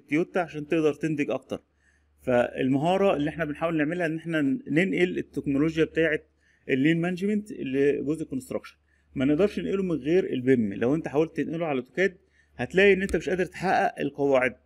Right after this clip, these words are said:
بتاعه اللين. على سبيل المثال اللين يقول لك ايه، آه، اظهر الحاجه واعمل حاجه اسمها لاست بلانر، يعني خلي كل العمال يبقوا فاهمين هما بيعملوا ايه، اصغر عامل يبقى فاهم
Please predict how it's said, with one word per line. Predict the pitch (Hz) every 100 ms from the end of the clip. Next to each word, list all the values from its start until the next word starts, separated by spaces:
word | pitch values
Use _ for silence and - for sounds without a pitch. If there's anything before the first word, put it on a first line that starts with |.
| _
بتاعه | 131 127 151 156 -
اللين. | 123 117 120 95 78 _ _ _ -
على | 117
سبيل | 120 160
المثال | 156 175 180 -
اللين | 131 139 175 160
يقول | 160
لك | 165 160
ايه، | 170 170 _ _ -
آه، | 135 135 139 - 185
اظهر | 160 135
الحاجه | 120 139 156 175 -
واعمل | 139 131 139 147
حاجه | - 147
اسمها | 139 143 139
لاست | 147 143 _ - 120 113 110 110 107
بلانر، | 127 143 160 135
يعني | 110 113 - _ _ _
خلي | 170 170
كل | 165 180
العمال | 175 139 131 156 196 190 -
يبقوا | 135 127 131
فاهمين | - 131 165
هما | 170 143
بيعملوا | 123 139 151
ايه، | 120 90 -
اصغر | - 165 156 139
عامل | 147 190 190
يبقى | 156 127
فاهم | 170 185 202